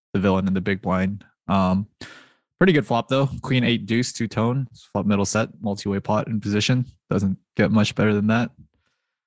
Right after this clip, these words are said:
And Danny starts out with the one-third pot C bet. I think that's completely fine and probably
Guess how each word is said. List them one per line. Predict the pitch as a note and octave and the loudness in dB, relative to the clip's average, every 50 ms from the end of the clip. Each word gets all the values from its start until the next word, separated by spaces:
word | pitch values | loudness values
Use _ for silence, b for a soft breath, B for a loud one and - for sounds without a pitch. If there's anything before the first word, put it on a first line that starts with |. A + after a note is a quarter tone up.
| _ _ _ _ _ _ _ _ _ _ _ _ _ _ _ _ _ _ _ _ _ _ _ _ _ _ _ _ _ - | _ _ _ _ _ _ _ _ _ _ _ _ _ _ _ _ _ _ _ _ _ _ _ _ _ _ _ _ _ -2
And | E3 F3+ F3+ F3 E3 D#3 | 0 2 2 4 4 2
Danny | C#3+ C#3+ C#3+ | 2 2 0
starts | C#3 - C#3 C3 B2 - | 0 0 0 0 0 0
out | C#3 C#3+ - | -2 -2 -2
with | B2 - | -4 -4
the | - A2+ | -2 -2
one-third | A2+ A2+ A#2 A2+ A#2 A2+ A2+ G2+ | 0 0 0 0 -2 -2 -2 -2
pot | - A2+ A2+ A2 - - _ _ _ _ _ | -2 -2 -2 -2 -4 -8 _ _ _ _ _
C | - - B2+ | -8 -6 -4
bet. | A#2+ B2 D3 - - _ _ - | -2 0 -2 -2 -4 _ _ -6
I | B2 A#2 | -4 0
think | A#2+ A2+ | 0 2
that's | G#2+ G#2+ G#2 - - - - - - - _ _ _ _ _ _ _ _ _ _ | 2 0 0 -2 -6 -8 -8 -8 -10 -14 _ _ _ _ _ _ _ _ _ _
completely | - - A2+ G#2+ A2+ A2 A#2 A2 | -10 -6 -2 -2 0 2 0 0
fine | - - A2 A2+ B2+ C#3 C#3 | 0 2 0 2 2 2 2
and | A#2+ G#2 G2+ G2 G2 - | 2 2 2 0 -2 -4
probably | - G#2 G2+ G2+ G2+ G2+ G2+ G2+ G2+ | -2 0 0 2 2 0 0 -2 -4